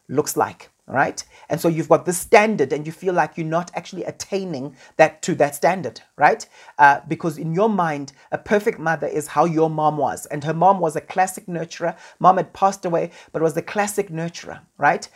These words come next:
And she says, "Paul, you're spot on. And it's not just my mom, it's also my sister, who's an occupational therapist, who's always telling us, 'The kids need this, the kids need that. You need to do this, you need to do that,' okay?"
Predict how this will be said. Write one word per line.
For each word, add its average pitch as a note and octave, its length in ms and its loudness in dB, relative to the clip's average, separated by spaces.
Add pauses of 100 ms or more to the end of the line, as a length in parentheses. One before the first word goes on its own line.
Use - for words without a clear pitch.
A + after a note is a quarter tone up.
(160)
And E3+ 80 -8
she F3 60 -6
says, F#3+ 160 0
"Paul, G3 380 0
you're D#3 160 -2
spot - 420 -2
on. D3 200 -2
And C#3 80 -8
it's C#3 100 -12
not F#3 180 -2
just G3+ 180 -4
my A3 120 0
mom, D#3 340 0
it's - 180 -12
also E3+ 320 -2
my D#3+ 180 0
sister, G#3+ 500 0 (160)
who's E3 140 -2
an D#3 160 -2
occupational F3+ 580 -2
therapist, F3 500 -2
who's D#3 120 -10
always F3+ 260 -2
telling E3+ 300 -2
us, D3 140 2 (200)
'The - 80 -2
kids G3 280 -2
need G#3+ 220 0
this, F#3+ 180 2
the E3+ 120 -4
kids F3 220 -2
need E3+ 240 -4
that. D3+ 240 0
You E3 60 -6
need F3+ 120 -6
to G#3 80 -8
do F#3 160 -4
this, F3 280 -4
you D#3+ 60 -8
need D3+ 180 -6
to D#3+ 100 -14
do D3 140 -6
that,' D3 360 -6
okay?" D#3+ 360 -2